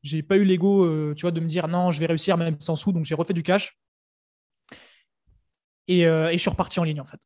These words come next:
Je suis reparti en ligne. À côté, euh, j'avais, j'avais développé des compétences forcément, donc j'ai commencé à rendre des services autour de moi. J'ai aidé des restaurants, euh, à, à faire de l'acquisition. Je prenais mes petits billets comme ça et je réinvestissais dans le drop. Donc, euh, je pense que ça a été une, une expérience que j'ai eue assez tôt, tu sais, qui m'a remis les pieds sur terre,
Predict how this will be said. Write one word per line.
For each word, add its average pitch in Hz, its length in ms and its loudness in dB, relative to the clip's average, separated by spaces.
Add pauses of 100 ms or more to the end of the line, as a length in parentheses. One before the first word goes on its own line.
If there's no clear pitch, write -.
(140)
Je - 60 -18
suis - 80 -6
reparti 160 300 -4
en 165 60 0
ligne. 175 320 4 (300)
À - 80 2
côté, 202 400 4
euh, 165 120 6
j'avais, 170 400 6
j'avais 165 160 0
développé 175 320 2
des 170 120 0
compétences 175 420 -4
forcément, 185 480 2
donc 165 140 2
j'ai 156 80 0
commencé 165 300 -2
à 156 60 4
rendre 170 180 0
des 170 80 4
services 170 320 -2
autour 156 180 -4
de 165 80 0
moi. 190 340 2 (120)
J'ai 160 160 -2
aidé 170 140 2
des 165 120 2
restaurants, 175 600 2
euh, 151 240 -4
à, 160 240 -4
à 160 40 0
faire 170 120 0
de 165 60 0
l'acquisition. 160 480 0
Je 208 80 -4
prenais 160 180 -2
mes 160 100 0
petits - 160 -10
billets 165 140 2
comme 165 140 -2
ça 208 200 0 (340)
et 170 80 2
je 151 60 0
réinvestissais 170 280 2
dans 165 60 2
le 156 40 2
drop. 170 320 2 (460)
Donc, 156 260 -4
euh, 160 160 2
je 151 80 -2
pense 233 140 2
que - 60 -8
ça 196 100 0
a - 20 2
été 185 140 -2
une, 180 160 0 (100)
une 185 140 4
expérience 190 480 0
que 190 120 -2
j'ai 170 120 2
eue 180 100 6
assez 170 280 -2
tôt, 240 420 0
tu - 80 -18
sais, 240 100 0
qui 196 140 -2
m'a 175 100 6
remis 190 220 6
les 208 80 6
pieds 185 100 0
sur 175 160 2
terre, 214 180 2